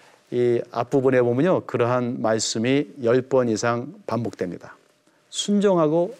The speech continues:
행하였더라. 그리고 그들이 인구 조사에 임합니다. 이런 인구 조사의 숫자는 혜택뿐만 아니라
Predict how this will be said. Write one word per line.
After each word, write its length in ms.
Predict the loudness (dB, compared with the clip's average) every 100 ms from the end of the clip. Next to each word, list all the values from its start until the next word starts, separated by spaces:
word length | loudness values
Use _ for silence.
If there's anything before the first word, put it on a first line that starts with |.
| -6
행하였더라. 540 | -2 0 -2 -8 -14 _ _ _ -20 -20 _
그리고 540 | 0 4 6 4 2 -10 _ _ _
그들이 380 | -4 2 2 2 2
인구 360 | 2 2 0
조사에 560 | 0 0 2 2 2 -2 _
임합니다. 540 | -6 -4 -4 -8 -14 -20 _ _ _ _ -20 -20 -20 -4
이런 320 | 2 4 4
인구 320 | 4 4 6
조사의 280 | 4 6 4
숫자는 720 | 2 0 2 2 2 0 -8 -20 _ _ _ _ _ _ _ _ _ -8 -2
혜택뿐만 640 | -2 0 2 4 4 4
아니라 420 | 4 2 0 -4